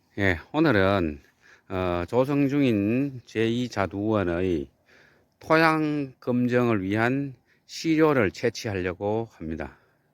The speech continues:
음, 마사토를 넣고 땅을 잘, 어, 뒤집는다고 했지만은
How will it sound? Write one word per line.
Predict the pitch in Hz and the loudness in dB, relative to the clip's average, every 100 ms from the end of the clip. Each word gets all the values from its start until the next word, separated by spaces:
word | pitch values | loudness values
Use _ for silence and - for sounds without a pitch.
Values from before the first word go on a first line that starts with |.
| _ _ _ _ _ _ _ _ _ _ _ _ _ _ _ _ - | _ _ _ _ _ _ _ _ _ _ _ _ _ _ _ _ -4
음, | 117 110 110 107 110 110 107 | 0 2 2 2 0 -2 0
마사토를 | 117 190 - 202 196 190 185 185 170 120 | 4 2 0 -2 0 2 2 2 4 4
넣고 | 117 - - 98 104 98 85 76 _ _ _ _ _ _ _ | 4 0 -4 0 2 2 0 -4 _ _ _ _ _ _ _
땅을 | 131 139 131 101 87 | -2 2 2 2 0
잘, | 107 117 113 90 78 _ 95 | 2 2 2 -2 -6 _ -6
어, | 87 82 | -4 -4
뒤집는다고 | 104 101 117 131 131 117 | -8 -4 -2 0 0 -2
했지만은 | 98 123 - 113 87 80 85 82 73 | -2 -6 -4 -2 -2 -2 -4 -4 -8